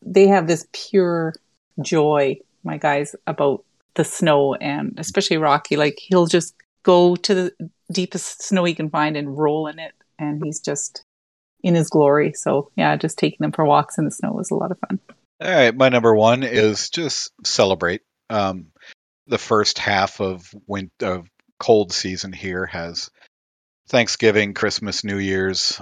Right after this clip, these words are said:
Speaker 2: um, and then after that, it, it sets in the, the dread again, because there's, <laughs>
Speaker 1: <laughs>
Speaker 2: after all that's done, at least here, you still got, like, two and a half months of kind of slogging it out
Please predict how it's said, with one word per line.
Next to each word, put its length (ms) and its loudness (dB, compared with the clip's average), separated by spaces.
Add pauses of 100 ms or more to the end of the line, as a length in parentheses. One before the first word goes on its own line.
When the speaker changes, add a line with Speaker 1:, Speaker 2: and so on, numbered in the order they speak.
(160)
Speaker 2:
um, 540 -8 (300)
and 120 4
then 120 4
after 300 2
that, 260 0
it, 200 -4
it 180 -4 (260)
sets 420 2
in 240 2
the, 340 -8
the 100 -4
dread 360 0
again, 500 -10
because 500 -4
there's, 340 0 (220)
<laughs> 180 -18
Speaker 1:
<laughs> 200 -20
Speaker 2:
after 600 4
all 120 10
that's 220 4
done, 360 2 (160)
at 220 -6
least 240 -6
here, 180 0
you 140 -6
still 440 -4
got, 360 -2
like, 220 -10
two 320 -8
and 120 -10
a 40 -8
half 480 -8
months 420 -8
of 260 -14 (320)
kind 240 -10
of 140 -8
slogging 580 -4
it 100 -8
out 240 -6